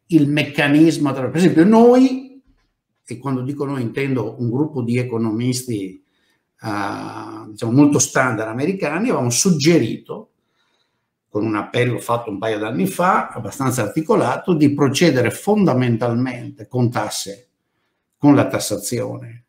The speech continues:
via carbon tax, di renderla alta a sufficienza da favorire le transizioni, però di non intervenire direttamente sulla, sulle regolazioni settoriali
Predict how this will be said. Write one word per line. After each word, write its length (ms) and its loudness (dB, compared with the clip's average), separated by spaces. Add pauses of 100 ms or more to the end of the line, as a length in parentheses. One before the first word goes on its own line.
via 300 -2
carbon 480 -10
tax, 440 -18
di 180 -2
renderla 520 0
alta 580 2
a 120 -8
sufficienza 920 -8
da 140 -10
favorire 540 -8
le 100 -12
transizioni, 880 -16 (800)
però 220 6
di 120 6
non 280 8
intervenire 800 2
direttamente 920 -6
sulla, 580 -6 (1120)
sulle 420 4
regolazioni 480 0
settoriali 680 -14